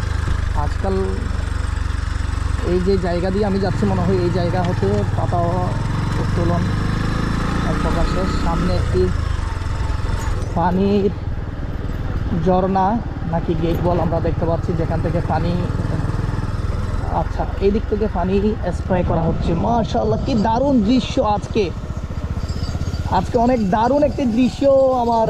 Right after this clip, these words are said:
নজর পড়েছে। এই যে, oh my God, একেবারে বাইরের রাস্তায় যেই সিস্টেমে করে পানি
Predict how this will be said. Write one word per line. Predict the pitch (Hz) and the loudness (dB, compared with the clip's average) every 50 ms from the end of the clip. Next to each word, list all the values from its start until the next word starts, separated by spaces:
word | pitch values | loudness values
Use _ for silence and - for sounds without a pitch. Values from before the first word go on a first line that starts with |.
| 214 208 208 208 220 240 | 2 2 4 4 4 4
নজর | 247 269 285 240 330 320 294 262 202 | 4 4 4 4 4 4 4 2 2
পড়েছে। | 226 233 226 196 - - - - - - - - - - - - - - - - - - - - - - - - 170 185 | 0 0 0 -2 -2 -4 -6 -6 -6 -6 -6 -6 -4 -4 -4 -4 -4 -4 -4 -4 -4 -4 -4 -4 -4 -4 -2 0 2 4
এই | 196 190 185 | 4 4 4
যে, | 208 202 202 190 202 190 - - - - - 247 | 4 2 2 2 0 -2 -4 -4 -6 -4 0 2
oh | 262 247 208 | 2 2 2
my | 196 190 - 262 | 0 0 0 2
God, | 269 208 - - - - - - - - - - - - - - - - - - - - - - - - - - - - - - - 180 190 196 196 | 2 2 0 -4 -8 -8 -8 -8 -8 -8 -6 -6 -4 -4 -4 -4 -4 -4 -2 -2 -2 -2 -2 -2 -2 -2 -2 -2 -2 -2 -2 -2 0 2 2 2 2
একেবারে | 196 - 226 208 214 208 220 220 220 220 226 190 175 | 2 2 2 2 2 2 2 2 4 2 2 2 0
বাইরের | 170 180 190 208 208 202 196 | 2 2 2 2 2 2 0
রাস্তায় | 190 180 - - 214 208 180 175 | 0 -2 -2 0 0 2 2 4
যেই | 190 202 214 220 208 - - | 2 2 2 2 0 -2 -2
সিস্টেমে | 226 220 202 - - 220 202 208 196 - | -2 -2 -2 -2 -2 0 0 0 0 0
করে | 214 208 208 208 - - 214 | 0 0 0 0 0 -2 -2
পানি | 202 190 180 190 | -2 0 0 0